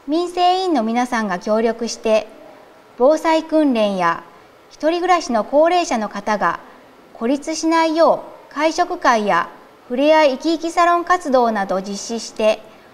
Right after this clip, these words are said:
多くの方が参加しています。こういった身近で優先度の高い取り組みを継続しながら、見つかった問題や課題を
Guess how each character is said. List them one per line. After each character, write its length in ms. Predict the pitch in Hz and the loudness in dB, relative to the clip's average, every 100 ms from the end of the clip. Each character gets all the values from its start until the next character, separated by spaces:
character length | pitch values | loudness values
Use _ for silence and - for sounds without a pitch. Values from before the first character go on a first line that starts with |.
| - - | -20 0
多 180 | 330 392 | 2 2
く 140 | 349 | 2
の 100 | 247 | 0
方 260 | 226 233 190 | 0 -2 -2
が 100 | 180 | -4
参 240 | - 220 | -4 -4
加 160 | 202 233 | -2 -4
し 60 | - | -2
て 160 | 226 | -2
い 80 | 214 | 0
ま 200 | 214 208 | -2 -2
す。 60 | - - - _ _ _ _ _ _ _ _ _ | -6 -20 -20 _ _ _ _ _ _ _ _ _
こ 240 | - 339 349 | -2 2 2
う 60 | |
い 80 | 359 | 0
っ 20 | 359 - | -6 -4
た 220 | 214 190 - - | -4 -4 -10 -14
身 140 | 208 220 | -10 -8
近 300 | 269 285 285 | -6 -2 2
で 340 | 277 - - - 262 | 2 2 -6 -14 -4
優 240 | 311 339 | -2 -2
先 280 | 339 381 320 | 0 2 2
度 100 | 247 | 0
の 100 | 214 | -2
高 320 | 202 226 262 | -4 0 0
い 80 | 220 | 0
取 220 | 208 220 | -4 -4
り 40 | |
組 200 | 226 220 | -4 -2
み 80 | 214 | 0
を 80 | 208 | -2
継 240 | 254 285 | 0 0
続 240 | 277 302 302 | 0 -2 -2
し 100 | 294 | -2
な 160 | 302 | 0
が 140 | 277 240 | 2 2
ら、 240 | 185 170 - - - - - - 220 | 0 -2 -8 -20 -20 -20 -20 -14 -12
見 100 | 214 | -12
つ 120 | - | -2
か 140 | 302 | -2
っ 60 | 302 | 0
た 100 | 294 | 0
問 260 | 294 302 294 | 0 0 2
題 220 | 294 294 | 2 2
や 120 | 294 | 0
課 140 | 285 277 | -2 0
題 340 | 269 269 262 | 2 2 2
を 200 | 262 233 | 2 2